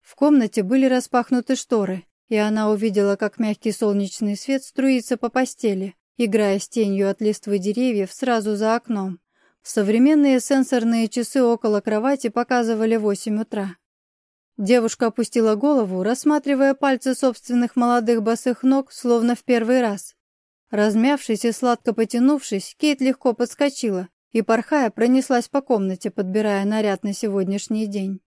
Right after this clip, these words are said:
Спустившись по лестнице в просторную кухню, она наткнулась на парня, выкладывающего яичницу в тарелку. "Доброе утро, милая", улыбнулся Дэн, выкладывая приборы для Кейт.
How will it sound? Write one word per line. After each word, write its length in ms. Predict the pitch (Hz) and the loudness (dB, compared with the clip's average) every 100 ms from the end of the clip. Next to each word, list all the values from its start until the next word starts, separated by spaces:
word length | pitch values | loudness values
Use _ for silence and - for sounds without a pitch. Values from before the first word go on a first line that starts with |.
| _ _ _ | _ _ _
Спустившись 800 | - - 226 214 - 320 - 269 | -20 -4 -2 0 0 0 0 -4
по 140 | - 247 | 0 2
лестнице 480 | 269 262 226 233 | 2 2 -2 -2
в 40 | 220 | -2
просторную 640 | 233 233 - 240 220 208 | -2 0 0 0 0 -2
кухню, 480 | - 302 277 220 185 - _ | -2 -2 0 -2 -4 -10 _
она 280 | 294 294 285 | 2 4 2
наткнулась 580 | 277 - 277 262 247 | 0 2 2 4 2
на 160 | 269 285 | 2 0
парня, 480 | 285 202 190 190 185 | 0 -2 -2 -4 -4
выкладывающего 920 | 208 214 214 185 190 202 202 - 202 | -4 0 0 0 -2 -2 -2 -2 0
яичницу 600 | 208 214 202 - 208 185 208 | 0 0 -2 -2 -6 -6 -8
в 80 | |
тарелку. 580 | - 240 208 180 - 196 - _ _ _ _ - | -4 -2 0 -4 -6 -10 -12 _ _ _ _ -2
"Доброе 440 | 220 240 214 220 | 2 4 4 4
утро, 320 | 240 247 196 | 4 2 0
милая", 540 | 190 185 180 180 190 180 _ _ - | 0 0 -2 -2 -6 -10 _ _ -2
улыбнулся 640 | 202 196 185 196 196 208 | 2 2 2 -2 -2 -2
Дэн, 260 | 190 277 262 | 2 2 2
выкладывая 640 | 254 247 233 220 220 220 | 0 0 2 2 0 0
приборы 460 | 240 233 208 202 196 | 0 0 2 0 0
для 220 | 214 233 | -2 -2
Кейт. 340 | - 190 - | -2 -6 -6